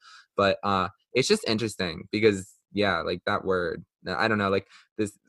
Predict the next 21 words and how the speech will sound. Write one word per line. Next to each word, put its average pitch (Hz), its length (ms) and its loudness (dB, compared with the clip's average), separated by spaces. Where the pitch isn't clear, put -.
first 120 200 6
thing 120 100 -2
that 110 140 -2
jumps 98 240 -2
to 101 80 -8
mind 90 160 -4
is, - 60 -10
like, 104 180 -6
secret 110 320 -4
society 98 560 -2
stuff, 101 300 -4
although, 98 200 -2
like, 95 260 -2
I 92 60 -4
don't 98 160 -4
know 101 80 -4
<laughs> - 0 -
how 123 420 0
far-fetched 101 540 0
that 104 140 -2
is. 107 500 -4